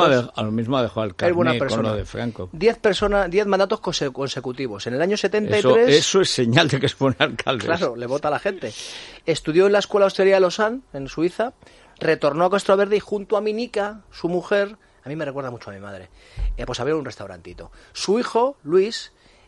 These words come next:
Speaker 1: eh, ha recogido todo ese legado después de pasar por diferentes cocinas, domina también las claves de la vanguardia, pero lo que hace es una cocina de proximidad radical. Ha recu-, está recu-, recuperando palomares.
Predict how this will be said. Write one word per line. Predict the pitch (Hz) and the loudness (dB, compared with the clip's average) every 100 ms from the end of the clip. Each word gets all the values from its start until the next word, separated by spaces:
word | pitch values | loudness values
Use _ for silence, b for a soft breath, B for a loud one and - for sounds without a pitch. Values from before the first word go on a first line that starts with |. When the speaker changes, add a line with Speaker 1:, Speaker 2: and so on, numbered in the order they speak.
| - | -14
Speaker 1:
eh, | 127 127 123 - | -10 -6 -6 -4
ha | 160 | -4
recogido | 175 - - 185 | -4 -8 -4 -4
todo | 170 185 | -2 -4
ese | 165 180 | -2 -2
legado | 175 185 190 | 0 0 0
después | 165 175 | -2 -4
de | 175 | -6
pasar | 160 185 | -4 -6
por | 170 | -6
diferentes | 147 151 147 175 | -8 -8 -6 -6
cocinas, | 160 160 165 127 | -6 -4 -6 -4
domina | 123 156 | -6 -6
también | 135 156 | -6 -6
las | 127 | -6
claves | - 151 156 | -2 0 0
de | |
la | 160 | 0
vanguardia, | 156 165 190 | 0 0 0
pero | 190 135 | -2 -2
lo | |
que | 147 | -2
hace | 175 | -4
es | 180 | -4
una | 180 | -6
cocina | 170 160 175 180 180 b b b - | -6 -4 -4 -4 -6 b b b -10
de | 131 | -8
proximidad | 131 143 143 151 | -8 -6 -2 -2
radical. | 165 131 113 107 92 B B B | -2 -6 -8 -12 -14 B B B
Ha | |
recu-, | 127 139 123 | -8 -6 -8
está | - | -6
recu-, | 143 147 143 - | -6 -6 -6 -8
recuperando | 120 123 120 120 139 147 147 156 - | -10 -10 -6 -6 -2 0 0 -2 -2
palomares. | 131 117 113 117 104 90 | -4 -2 -4 -6 -6 -12